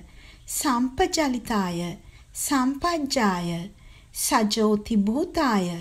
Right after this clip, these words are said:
චක්කු ඉන්ද්‍රියාය සම්පලිට්ටං. මේ ඇහි ගිනිගත්තු යකඩ පතුරකින් මේ ඇහැ හූරනවට වඩා මට මේ දේ කරන්න පුළුවන්.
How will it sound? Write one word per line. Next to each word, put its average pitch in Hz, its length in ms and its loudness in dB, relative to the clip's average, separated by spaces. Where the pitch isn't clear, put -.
චක්කු 254 580 2
ඉන්ද්‍රියාය 240 840 2
සම්පලිට්ටං. 247 1080 2
මේ 330 300 0
ඇහි 370 460 4
ගිනිගත්තු 269 680 4
යකඩ 277 540 4
පතුරකින් 240 680 2
මේ 247 220 4
ඇහැ 220 320 2
හූරනවට 359 880 2
වඩා 226 400 2
මට 233 280 2
මේ 247 300 4
දේ 302 140 2
කරන්න 311 540 0
පුළුවන්. 214 500 2